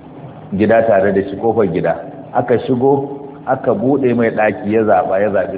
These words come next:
ɗaya ba komi, wannan kake so, wannan kake so, aka rufe ɗaya, misali. Da daddare sai kawai ya ji cikin wancan ɗayan ana kukan jariri. Ya ji jariri na ta,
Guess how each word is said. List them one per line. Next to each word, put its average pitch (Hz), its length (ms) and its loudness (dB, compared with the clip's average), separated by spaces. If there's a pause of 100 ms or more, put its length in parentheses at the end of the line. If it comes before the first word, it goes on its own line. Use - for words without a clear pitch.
ɗaya 127 220 2
ba 131 240 4
komi, 98 220 -2
wannan 127 380 -2
kake 131 300 -2
so, 127 100 -4
wannan 120 200 -2
kake 101 240 -2
so, 104 80 0
aka 107 200 0
rufe 95 200 0
ɗaya, 80 200 -2 (280)
misali. 98 360 0 (1400)
Da - 60 0
daddare 147 640 2 (640)
sai 127 160 0
kawai 151 240 4
ya 135 60 2
ji 127 180 2
cikin 139 220 -4
wancan 139 380 0
ɗayan 113 240 2 (1000)
ana 120 200 2
kukan 113 360 0
jariri. 92 440 0 (1120)
Ya - 60 0
ji 117 100 4
jariri 110 380 4
na 98 120 2
ta, 110 140 -2